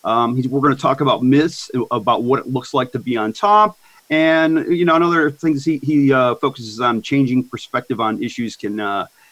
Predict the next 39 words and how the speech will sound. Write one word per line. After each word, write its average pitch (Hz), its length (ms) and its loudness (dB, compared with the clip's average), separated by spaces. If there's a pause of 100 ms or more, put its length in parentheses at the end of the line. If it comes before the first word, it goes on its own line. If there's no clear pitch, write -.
(160)
make 123 220 -2
you 104 80 -2
highly 120 380 -2
effective 107 480 -8
in 98 100 -6
your 98 140 -4
sphere, 98 520 -8 (300)
sphere 135 540 -2
of 104 280 -8
influence. 98 640 -6
So, 101 420 -6 (280)
um, 90 420 -8 (300)
we're 104 140 -14
gonna 101 140 -8
talk 98 240 -12
about 90 200 -14
individual 92 420 -8
leadership 95 440 -10
skills 180 560 -2
and 127 80 -4
how 127 100 -6
you 120 160 -4
can 107 120 -8
transform 110 760 -6 (300)
the 95 100 -12
people, 110 680 -4 (100)
your 101 200 -6
church, 101 420 -6
or 98 60 -6
the 87 120 -10
business 90 440 -12
around 101 420 -8
you. 80 140 -16 (400)
So 180 120 -2
he's 208 160 2
already 233 260 4
explained 135 460 0
to 113 80 -8
you 117 280 0